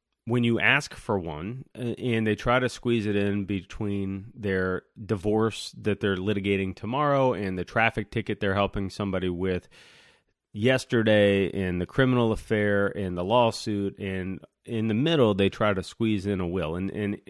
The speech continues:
uh, you know, I, here, here's kind of the thing, guys. If you call most law firms and ask them to write you a will, they will. They'll write a document. Um, in fact, you can go on the internet. You can go on the internet and print out a document, right? But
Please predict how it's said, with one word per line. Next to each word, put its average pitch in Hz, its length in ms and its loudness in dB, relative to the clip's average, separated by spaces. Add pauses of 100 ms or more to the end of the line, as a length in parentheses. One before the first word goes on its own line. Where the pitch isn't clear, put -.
(180)
uh, - 140 -8
you 104 180 -4
know, 90 160 0
I, 90 180 -4 (640)
here, 127 360 0
here's 131 300 0
kind 117 280 0
of 101 100 0
the 90 80 -8
thing, 73 240 -8
guys. - 260 -12 (480)
If - 220 -10
you 175 140 -4
call 151 340 4
most 117 340 -2
law 98 260 2
firms - 440 -12
and 104 100 -6
ask 101 420 -4 (200)
them 92 440 -8
to 101 140 -6
write 101 400 0
you 107 220 -2
a 95 160 -4
will, 87 420 -8 (380)
they 147 120 4
will. 190 220 2 (560)
They'll 165 160 2
write 165 160 4
a 110 60 4
document. 87 560 -2 (800)
Um, 95 380 -4 (220)
in 156 100 2
fact, 165 240 6
you 220 80 -2
can 208 80 0
go 202 80 6
on 190 140 6
the 165 120 8
internet. 196 380 2
You 117 60 0
can 160 100 2
go 147 120 6
on 131 100 2
the 123 120 4
internet 175 260 2
and 87 120 -4
print 107 220 2
out 92 220 -2
a 92 100 -2
document, 85 680 0
right? 90 320 -6
But - 180 2